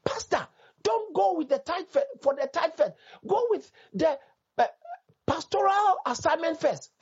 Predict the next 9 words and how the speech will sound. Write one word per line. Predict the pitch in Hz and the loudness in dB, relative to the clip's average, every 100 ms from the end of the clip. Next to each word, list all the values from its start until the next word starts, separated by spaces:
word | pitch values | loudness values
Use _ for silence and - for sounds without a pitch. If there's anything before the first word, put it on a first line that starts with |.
| _ 453 277 254 240 | _ -20 -14 -10 0
Bread. | 480 906 - - _ _ _ _ _ _ - - _ | 2 4 2 -6 _ _ _ _ _ _ -20 -20 _
Give | 494 453 349 | 2 2 0
bread. | 403 440 233 - 349 | 2 2 0 -4 0
Give | 427 | 0
wine. | 403 381 392 277 147 _ _ | 2 2 0 -6 -10 _ _
Give | 480 508 | 0 0
bread. | 381 494 415 208 _ - | 2 4 4 0 _ -2
Give | 403 403 | -2 2
wine. | 392 403 294 139 | 2 0 -8 -12